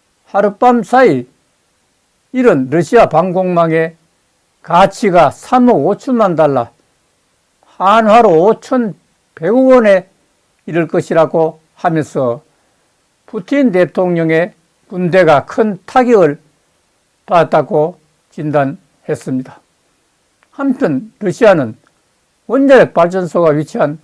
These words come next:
우크라이나 남동부 도시 자포리자에 유도폭탄 두 발을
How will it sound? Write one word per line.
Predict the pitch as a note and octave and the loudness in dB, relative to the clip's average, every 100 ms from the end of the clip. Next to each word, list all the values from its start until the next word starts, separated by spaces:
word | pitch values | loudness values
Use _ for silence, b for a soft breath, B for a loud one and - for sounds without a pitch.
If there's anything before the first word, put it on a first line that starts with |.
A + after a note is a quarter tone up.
| - | -16
우크라이나 | C3+ F3 G#3 G#3+ F3 _ _ _ | -8 0 2 2 -2 _ _ _
남동부 | D#3+ G#3+ A#3 A3+ _ _ _ _ B3 C#4 C4+ F3+ A2+ _ _ _ _ _ _ - | -4 -2 -2 -6 _ _ _ _ -2 0 0 -2 -4 _ _ _ _ _ _ -10
도시 | F#3 - C#3+ C3 | -8 -4 -6 -6
자포리자에 | - D3+ A#3 A#3+ A3+ F#3 B2 A2+ _ _ _ _ _ _ _ _ _ _ _ _ _ _ _ - | -4 -2 -2 -2 2 2 2 -4 _ _ _ _ _ _ _ _ _ _ _ _ _ _ _ -12
유도폭탄 | G3+ A3+ B3 A#3 G3+ - F#3+ C3+ | -6 0 0 0 0 2 0 0
두 | G3 A3 | -4 0
발을 | B3+ C4+ G3 B2 | 4 4 2 0